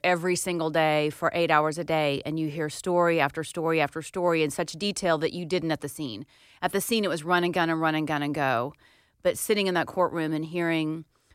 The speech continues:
the victims testify, the first responders testify, and you heard things that you had never heard before,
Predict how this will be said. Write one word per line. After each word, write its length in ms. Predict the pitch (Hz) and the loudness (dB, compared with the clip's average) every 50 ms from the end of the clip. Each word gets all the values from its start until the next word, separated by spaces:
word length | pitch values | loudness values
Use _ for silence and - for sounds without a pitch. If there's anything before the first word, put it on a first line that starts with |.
| _ | _
the 100 | - 175 | -4 -2
victims 360 | 165 196 208 - - 196 185 - | 0 0 0 0 0 -4 -2 -2
testify, 800 | - 185 165 - 180 160 - 160 151 147 143 143 127 139 151 | 0 0 0 0 -2 0 2 4 4 6 4 4 2 0 -2
the 320 | 143 - 131 120 127 139 135 | -4 -4 -4 -4 -4 -4 -6
first 240 | - - 180 175 - | -4 -2 -2 -2 -2
responders 480 | 175 160 - - 190 190 175 170 151 | -4 -4 2 4 4 4 4 2 -2
testify, 600 | - - 160 151 - 160 - - 156 147 143 139 | -2 -2 -4 -2 -4 -4 0 2 4 6 6 6
and 180 | 139 110 151 165 | 4 2 0 -2
you 80 | 160 156 | -2 -2
heard 240 | 147 165 175 180 | 0 0 -2 0
things 240 | - 185 175 165 160 | 0 -2 -2 -2 -2
that 80 | 147 - | -6 -6
you 100 | - 165 | -4 -4
had 100 | 165 160 | -4 -2
never 260 | 160 165 165 151 160 | 0 0 2 2 2
heard 240 | 151 156 170 170 165 | 0 2 0 0 0
before, 500 | 143 165 - - 170 160 151 147 143 147 | -2 -6 -6 -4 -2 0 2 2 0 0